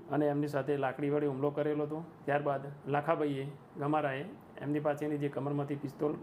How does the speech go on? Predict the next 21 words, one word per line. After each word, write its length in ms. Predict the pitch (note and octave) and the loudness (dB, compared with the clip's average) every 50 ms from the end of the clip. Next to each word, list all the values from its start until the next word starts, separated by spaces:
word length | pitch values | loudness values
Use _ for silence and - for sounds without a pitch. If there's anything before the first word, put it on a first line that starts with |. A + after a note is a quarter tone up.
| - | -2
કાળા 200 | - C#3+ C#3 D3 | 0 0 2 0
કલરની 300 | C#3+ C#3+ C#3 C#3+ C#3+ C#3+ | 0 0 -2 -2 -2 -2
કાઢી 280 | C#3 C3+ C3 C3+ D3 E3 F3 - - - - - - - - - - - - - - | 0 -2 0 0 0 -2 -4 -6 -14 -16 -18 -18 -18 -18 -18 -16 -16 -16 -14 -4 0
અને 180 | - D3 D3 D3 | 4 4 6 4
આ 80 | D3+ | 4
કામના 260 | D3+ D#3 D#3 D3+ D3+ D3 | 2 2 2 2 2 2
જે 140 | C#3+ D3 | 2 2
ફરિયાદી 420 | D3 D3 D3 C#3+ D3+ D#3 D#3 D3+ D3 | 0 2 2 2 4 4 4 4 2
છે 100 | C#3+ C#3 | 2 2
રામજીભાઈ 520 | B2+ B2+ C3 C#3 C#3+ C#3+ C3+ C3+ C3 C#3 C3+ - - - - - - - - - - - | 0 0 0 2 0 0 0 0 -4 -6 -8 -10 -14 -18 -18 -18 -20 -20 -20 -14 -8 -2
એમની 220 | C3 C#3 D3 D3+ | 0 2 2 2
પર 120 | C#3+ C#3+ C#3 | 2 0 -2
ફાયરિંગ 360 | - C#3 C3 C3+ C#3+ D3 D3 | 0 0 0 2 2 2 2
કરતા 220 | D#3 D3+ D#3 D3 | 2 2 2 0
એમના 140 | C3+ C3+ C3+ | 0 0 0
માથાના 400 | C3+ C3 B2+ - C#3+ C#3+ C#3+ C#3 C#3+ - - A#2 A#2+ | 0 0 -2 0 0 0 0 0 -2 -4 -8 -6 -2
પાછળના 380 | C3 C3+ B2+ - - C#3+ C#3+ C#3 | 0 -2 0 0 0 0 0 2
ભાગે 240 | C#3 C#3 C#3 C#3 B2+ | 2 0 0 0 -2
લસરકો 460 | C3 B2+ B2 C#3+ C#3 C3+ - C#3 D3+ | -2 -2 -2 -2 -2 0 0 -2 0
થયેલો 320 | C#3+ C#3 C3+ C#3 C#3+ D3 | 0 0 0 2 2 2
હતો, 220 | D3 D3+ D3 - | 2 0 -2 -6